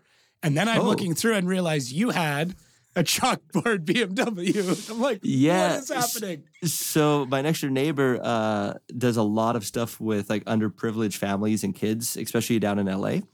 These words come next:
Speaker 2: So I bring the race car out, like, once or twice a year, sometimes three times a year, but I bring the, the car out and the hood out and let
Speaker 1: Yeah.
Speaker 2: the kids draw on the hood. And then we go drive, at that time, Pro-Am.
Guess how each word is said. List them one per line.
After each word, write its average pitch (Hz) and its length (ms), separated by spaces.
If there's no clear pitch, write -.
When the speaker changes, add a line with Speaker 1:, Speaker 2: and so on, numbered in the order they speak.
Speaker 2:
So - 200
I 120 140
bring 143 220
the 120 100
race 127 260
car 101 220
out, 98 140
like, 98 160
once 107 240
or 107 40
twice 107 340
a 98 40
year, 104 400
sometimes 123 320
three 110 120
times 92 260
a - 20
year, 98 120
but 107 120
I 104 120
bring 127 220
the, 107 280
the 107 80
car 110 240
out 113 220
and 110 120
the 98 120
hood 131 200
out 107 360
and 104 340
let 117 140
Speaker 1:
Yeah. 117 80
Speaker 2:
the 110 60
kids 110 380
draw 110 420
on 107 80
the 101 80
hood. 127 260
And 117 100
then 110 120
we 110 120
go 117 280
drive, 107 640
at 113 160
that 110 160
time, 101 180
Pro-Am. 120 500